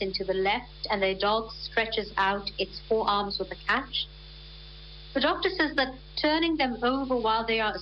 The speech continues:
sleeping is understandable in order that their bodies do not sore if they remain asleep in one position. But what surprised the doctor was, he said, it said in the ayah before that, "And you see the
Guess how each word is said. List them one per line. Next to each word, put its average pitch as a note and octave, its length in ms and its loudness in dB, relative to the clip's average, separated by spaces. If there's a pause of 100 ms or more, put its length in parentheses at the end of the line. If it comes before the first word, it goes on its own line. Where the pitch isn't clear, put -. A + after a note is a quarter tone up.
(160)
sleeping A3+ 800 0
is G#3+ 340 2
understandable G#3+ 920 0
in G#3+ 120 0
order C4 300 2
that A#3 220 0
their G#3 160 2
bodies A3 560 0
do G#3+ 120 0
not F#3+ 180 0 (220)
sore B3+ 440 2 (400)
if A3+ 120 0
they A#3 140 4
remain A#3 400 0
asleep A3 440 -4
in F#3+ 120 0
one F3+ 180 2
position. A3+ 560 0 (380)
But A#3 180 2
what C#4+ 380 2
surprised G#3 520 0
the G3 80 0
doctor G#3+ 640 2 (600)
was, A#3+ 520 2 (100)
he A#3+ 220 0
said, B3 300 2
it A#3 160 -2
said B3 200 2
in A#3 200 0
the A3+ 260 2
ayah C#4 380 4 (280)
before D#4+ 480 0
that, E3 180 2 (560)
"And A#3+ 140 2
you B3+ 140 2
see C#4+ 280 0
the C4 160 0